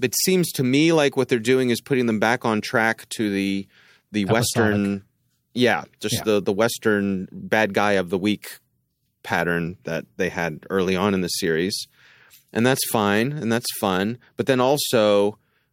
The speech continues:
Speaker 1: very easily, I could imagine, uh, a spin-off of the other Mandalorians dealing with starting up their home, home planet or rebooting their home planet.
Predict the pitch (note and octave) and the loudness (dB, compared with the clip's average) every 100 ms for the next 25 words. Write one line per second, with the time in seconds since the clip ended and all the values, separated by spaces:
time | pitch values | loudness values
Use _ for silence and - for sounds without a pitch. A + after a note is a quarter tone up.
0 | - G#2+ B2 A#2+ A#2 A#2+ B2 - A2 G#2+ | -4 2 4 2 0 -2 -2 0 0 2
1 | G2+ G2+ G2 G2+ G#2+ A2 - G#2 G2 F#2+ | 2 0 -2 0 2 0 0 -2 -2 -4
2 | - F#2+ F#2 F2+ F2+ - - - B2 A2 | -4 -2 0 0 0 -2 -4 -2 0 2
3 | F#2 F#2 - - - F#2+ F2 E2 E2+ E2 | 2 0 -4 -10 -4 0 0 -4 -10 -2
4 | G2 F2 G#2 G#2+ G2 F#2+ F#2 F2+ F#2 F#2 | 0 2 2 2 2 0 0 0 0 0
5 | F2 F2 F2 - - _ _ _ _ _ | -2 -4 -4 -8 -10 _ _ _ _ _
6 | E3 G#2 G2 A2 G#2 F#2+ F#2+ F2 - - | -18 -6 0 2 2 2 0 0 -4 0
7 | G2 F#2 F2+ E2+ F2+ E2+ E2+ _ _ _ | 2 2 -2 -2 0 0 -2 _ _ _
8 | - - - G2 F#2 - A2 F2+ - G2 | -20 -12 -2 0 0 0 0 0 -2 -2
9 | F2 A#1+ E2+ F2 G#2+ G#2 G2 F#2 E2+ E2 | 0 -2 -4 0 0 2 2 2 0 0
10 | E2+ E2 F#2 D#2+ A1 | -2 -2 -2 -2 -4